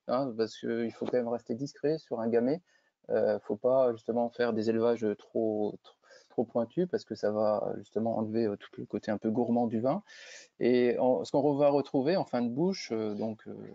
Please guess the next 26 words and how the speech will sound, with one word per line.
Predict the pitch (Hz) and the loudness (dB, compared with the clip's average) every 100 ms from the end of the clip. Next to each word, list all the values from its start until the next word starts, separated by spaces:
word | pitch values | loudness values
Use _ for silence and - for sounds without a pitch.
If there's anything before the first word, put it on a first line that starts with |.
| - - | -16 -10
quelque | 110 | -8
chose | - 143 | -4 -4
d'assez | 113 98 - - | -2 -2 -4 -8
fin, | 107 - 120 127 131 123 | -8 -2 0 0 -4 -6
assez | - - 131 | -6 -6 -4
linéaire. | 127 127 110 107 - _ _ - _ _ - | -4 -2 -4 -6 -10 _ _ -20 _ _ 0
Alors | 127 | 0
j'avais | 135 165 | 4 2
une | 175 | 2
question, | 160 165 - 175 175 147 | 0 -4 -2 0 2 2
euh, | 135 | 2
de, | 135 131 131 | 2 2 2
de | 127 | 2
Bruno. | 139 147 165 214 | 0 2 2 4
Donc, | 190 151 139 | 4 2 0
euh, | 139 123 127 123 123 - - - - _ - - | 0 0 2 2 0 -2 -10 -20 -20 _ -12 0
alors | 123 120 | 2 4
la, | 127 | 2
la | 139 147 | 4 4
garde | 151 190 160 | 6 4 4
pour | 127 131 | -2 -6
ce | - | -8
Beaujolais, | 123 127 127 127 190 _ - - | -4 -4 -2 -2 -2 _ -20 -8
euh, | 117 117 117 117 107 | -4 -4 -4 -6 -8
par | 101 110 | -2 -2
exemple, | 113 131 208 | 0 -4 -6